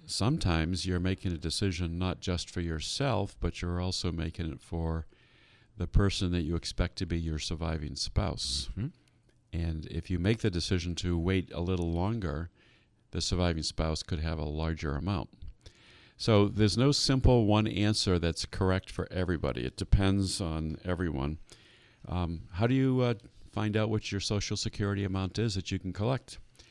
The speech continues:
Speaker 1: Well, you typically will get a paper statement. They're sporadic. They don't come out all the time. They stopped it for a while to try to save paper. And of course, not everybody in this country uses a computer.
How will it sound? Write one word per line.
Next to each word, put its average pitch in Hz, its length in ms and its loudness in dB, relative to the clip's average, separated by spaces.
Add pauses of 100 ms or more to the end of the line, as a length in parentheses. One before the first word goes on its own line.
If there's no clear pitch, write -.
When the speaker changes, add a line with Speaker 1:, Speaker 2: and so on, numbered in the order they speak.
(460)
Speaker 1:
Well, 107 280 2
you 110 320 0
typically 139 480 2
will 123 100 2
get 113 180 2
a 123 40 0
paper 117 340 4
statement. 101 480 -2 (180)
They're 90 300 -2
sporadic. 95 760 2
They 87 120 0
don't 92 180 -4
come 92 160 -4
out 92 180 0
all 90 200 0
the 85 80 0
time. 82 480 -4 (400)
They 85 340 -2 (120)
stopped - 420 -2
it 87 100 -4
for 87 220 0
a 78 80 2
while 78 300 0
to - 80 -4
try 87 180 0
to 85 100 0
save 85 380 -2
paper. 90 460 4 (120)
And 82 80 -8
of 80 80 -8
course, - 380 -4 (640)
not 87 220 2
everybody 90 420 4
in 85 80 2
this 85 140 2
country 90 360 0
uses 82 380 0
a 73 60 -2
computer. 80 600 -2